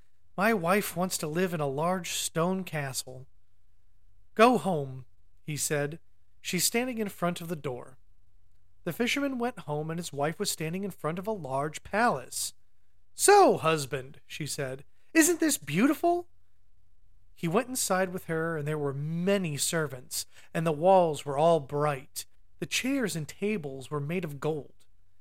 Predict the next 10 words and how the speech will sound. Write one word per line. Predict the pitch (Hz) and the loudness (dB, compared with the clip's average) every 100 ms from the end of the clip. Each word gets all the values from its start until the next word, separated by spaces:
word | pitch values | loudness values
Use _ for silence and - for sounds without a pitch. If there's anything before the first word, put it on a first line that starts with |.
| - - | -20 -2
Behind | 156 190 262 | 4 4 4
the | 214 | 0
palace | - 180 202 196 | -2 0 0 -2
was | 160 | -4
a | 143 | -6
huge | - - 294 269 220 147 | -4 4 6 8 4 0
yard | 165 190 151 143 - - - | 2 4 4 0 -8 -16 -6
and | 170 | -2
a | 165 | -2
park | - - 254 160 - | -4 0 2 2 -2